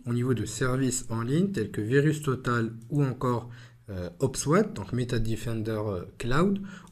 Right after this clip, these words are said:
ou vous pouvez aussi l'effectuer donc au niveau de différents sandbox avec des, euh, fonctionnalités d'analyse un petit peu plus avancées. Donc ces services-là, on va pouvoir les traiter dans un chapitre dédié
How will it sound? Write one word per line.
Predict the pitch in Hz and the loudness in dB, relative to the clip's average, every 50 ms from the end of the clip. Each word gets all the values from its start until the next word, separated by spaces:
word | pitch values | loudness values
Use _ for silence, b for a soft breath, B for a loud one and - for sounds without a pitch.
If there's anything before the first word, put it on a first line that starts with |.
| - | 2
ou | 214 214 | 4 6
vous | 214 202 | 6 6
pouvez | 170 - 156 143 131 127 135 135 135 131 - - | 4 4 4 4 4 6 6 4 4 4 2 0
aussi | 165 165 - - 190 | -2 0 2 2 2
l'effectuer | 160 135 - - 120 - - - - 120 117 123 143 143 - - - - | 2 2 2 -2 -4 -6 -8 -2 2 4 4 4 2 0 -6 -12 -12 -8
donc | 107 104 101 - - | -8 -8 -6 -2 0
au | 123 | 0
niveau | 123 120 120 143 170 | 2 2 2 2 2
de | 147 120 107 | 2 2 0
différents | 107 123 135 - 151 131 127 135 139 | -2 -2 0 0 0 0 0 -2 -2
sandbox | - - 120 110 98 98 107 131 151 156 - - - | -2 -2 -2 0 0 0 2 2 2 0 -2 -8 -6
avec | 107 107 107 123 147 147 147 - B B B B B B B - | -4 -2 4 4 4 4 4 -4 B B B B B B B -10
des, | 101 98 101 104 113 113 110 104 98 | -8 -8 -4 0 2 2 2 2 2
euh, | 90 87 | 0 -4
fonctionnalités | - - 143 143 147 - 147 131 123 120 120 120 120 131 120 | 0 2 2 2 2 0 0 0 2 0 0 0 2 4 4
d'analyse | 120 117 110 110 110 127 151 147 131 | 4 4 2 0 2 2 2 2 2
un | 123 - | 0 -2
petit | - - - | -2 -2 0
peu | - - - 151 147 | 0 4 6 6 6
plus | 147 143 131 120 120 | 8 6 6 6 2
avancées. | 113 107 107 107 104 - - - - - - | 2 2 0 -2 -2 -4 -4 -6 -8 -8 -14
Donc | 110 95 95 98 - | -14 -14 -14 -14 -12
ces | - - - 131 | -6 -4 -2 -2
services-là, | - - 143 135 139 135 - - - 175 185 202 196 - | 2 2 2 2 2 0 -2 -2 0 2 2 2 2 -2
on | 139 | -2
va | 127 127 131 | 0 0 0
pouvoir | 127 - 139 165 165 | 2 2 4 4 4
les | 151 127 | 4 2
traiter | - - 196 - - 180 | 2 2 0 0 2 0
dans | 156 135 110 104 107 123 | 0 0 0 -2 -2 -2
un | 117 117 | -2 0
chapitre | - - 143 - - 131 120 113 | 8 10 10 10 10 6 -2 0
dédié | 117 123 113 107 113 113 123 147 160 | 2 2 2 2 2 0 0 0 0